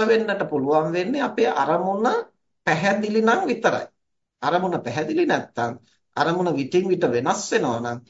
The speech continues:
අපිට පැහැදිලි ඉලක්කයකට යන්න ඒක ලොකුම බාධකයක් වෙනවා.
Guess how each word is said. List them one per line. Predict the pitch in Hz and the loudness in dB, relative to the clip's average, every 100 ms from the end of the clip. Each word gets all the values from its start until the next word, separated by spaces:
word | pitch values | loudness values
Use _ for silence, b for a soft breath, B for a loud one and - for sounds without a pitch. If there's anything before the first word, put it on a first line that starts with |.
| b b - | b b -8
අපිට | 123 - - | -6 -4 -2
පැහැදිලි | 123 127 143 135 | -2 -2 -2 -2
ඉලක්කයකට | 117 120 - 143 131 120 | 0 -2 -2 -4 -2 -2
යන්න | 113 110 123 | 0 0 -4
ඒක | 190 82 - | -4 -4 -2
ලොකුම | 110 113 - 226 262 | -2 -2 -4 -2 0
බාධකයක් | 202 147 135 135 - 139 - | 0 0 0 -2 -4 -8 -8
වෙනවා. | 104 - | -12 -14